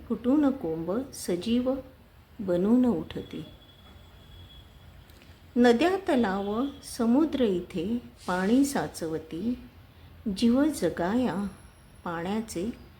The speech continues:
महत्त्व पटवून देते. कितीक जीव या पाण्याच्या तरंगांवर खेळत जगती. पाणी, पाणी म्हणत माणसे याला जीवन म्हणते.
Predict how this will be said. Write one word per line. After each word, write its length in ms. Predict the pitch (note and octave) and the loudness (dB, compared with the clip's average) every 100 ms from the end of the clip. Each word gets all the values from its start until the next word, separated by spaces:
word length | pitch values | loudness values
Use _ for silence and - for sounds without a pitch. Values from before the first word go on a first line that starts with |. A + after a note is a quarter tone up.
| - - - - | -20 -20 -14 -4
महत्त्व 500 | F#3+ G3 A#3+ C4+ D4 | 0 2 2 2 0
पटवून 680 | C#4+ F3 - F#3+ G#3 A3 | 0 -6 -6 -4 -2 0
देते. 440 | G3 D3+ - E3 F3 - - - - - - - - - - - - - - - - | -2 -6 -10 -12 -14 -16 -20 -20 -20 -20 -20 -20 -20 -20 -20 -20 -20 -20 -20 -20 -8
कितीक 360 | C#4 F#4+ G4+ | 0 2 4
जीव 400 | F4+ F4+ C4+ D4 | 2 2 2 4
या 340 | C#4 A#3 F#3+ G3 A3+ - - - - - - - | 4 2 2 -2 -6 -14 -20 -20 -20 -20 -12 -4
पाण्याच्या 600 | F#3+ G3 A#3+ C#4 C#4+ C#4+ D4+ C#4+ | 0 2 2 2 2 0 -2 -4
तरंगांवर 840 | G#3+ G3+ A3 B3+ C4+ C4+ B3+ F3+ E3 G#3+ - - - - - | -2 0 2 2 2 2 2 2 -2 -6 -10 -20 -20 -20 -16
खेळत 520 | - B3 C4 D#4+ - | -2 2 4 2 0
जगती. 640 | A#3+ D#3 C#3+ D3 D#3+ E3 F3 - - - - - - - | -2 -2 -4 -6 -8 -10 -12 -16 -20 -20 -20 -20 -14 -2
पाणी, 380 | A3+ B3+ D4 | 2 4 4
पाणी 440 | C#4+ A3+ G3+ A3+ C#4+ | 2 0 0 2 4
म्हणत 420 | B3+ G#3 G#3 A#3 | 4 4 -2 -2
माणसे 840 | A3 D#3+ D3+ D#3 - F3 A3+ C4 - - - | -4 -4 -6 -8 -10 -6 -6 -8 -14 -18 -10
याला 340 | E3 D3+ D3+ F#3+ - - - - - - - F#3+ | -8 -6 -6 -6 -8 -14 -20 -20 -20 -18 -12 -6
जीवन 400 | G#3 G3 G3 G#3+ | -2 -2 0 2
म्हणते. 760 | B3 A3+ D3+ D3 - D#3+ - | 4 2 0 -8 -12 -14 -14